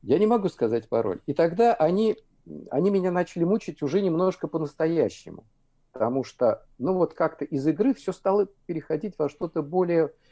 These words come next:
я бы сказал, важное. Не, не то, что серьёзное, а во что-то более важное. И в конце концов, я уже не знаю, там, из каких там последних сил терпел,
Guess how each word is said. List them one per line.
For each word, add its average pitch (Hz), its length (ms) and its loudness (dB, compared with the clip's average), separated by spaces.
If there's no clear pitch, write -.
я 160 120 2
бы 151 100 -8
сказал, 151 440 0
важное. 113 640 0
Не, 123 160 -6
не 160 160 -10
то, - 140 -8
что - 180 -12
серьёзное, 101 720 -4
а 113 80 -12
во 165 80 -10
что-то 208 300 -10
более 170 300 -8
важное. 160 460 -4
И 151 60 0
в 143 80 -6
конце 180 320 2
концов, 208 540 0
я 196 160 4
уже 180 160 0
не 185 100 0
знаю, 170 260 0
там, 147 200 0
из 127 80 -6
каких 151 340 -6
там 135 140 -4
последних 139 500 -2
сил 156 240 -2
терпел, 226 500 -4